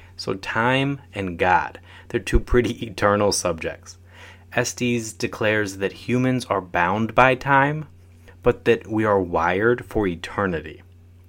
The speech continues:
Today's episode covers the first half of Ecclesiastes chapter three, and then Thursday's episode will cover Philippians one, verses nineteen and twenty.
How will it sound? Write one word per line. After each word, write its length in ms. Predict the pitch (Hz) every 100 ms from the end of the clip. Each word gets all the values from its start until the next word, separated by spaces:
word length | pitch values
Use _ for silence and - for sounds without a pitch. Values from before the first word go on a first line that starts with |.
| - - - -
Today's 320 | - 151 147
episode 480 | 131 - - 117 -
covers 340 | - 101 98
the 100 | 92
first 400 | - - 104 -
half 420 | - 92 98 98 -
of 100 | 90
Ecclesiastes 880 | 92 98 90 95 90 90 - 90 -
chapter 380 | - 82 -
three, 420 | 82 - 107 85 - - - - -
and 100 | 117
then 180 | 113 101
Thursday's 580 | - 165 151 110 98 -
episode 500 | 85 - - 90 90
will 100 | 87
cover 360 | - 101 95
Philippians 600 | 90 - 104 95 110 95 98
one, 400 | 110 127 127 113
verses 360 | 107 - 95
nineteen 420 | 95 92 - 92
and 140 | 82 78
twenty. 320 | 110 87 71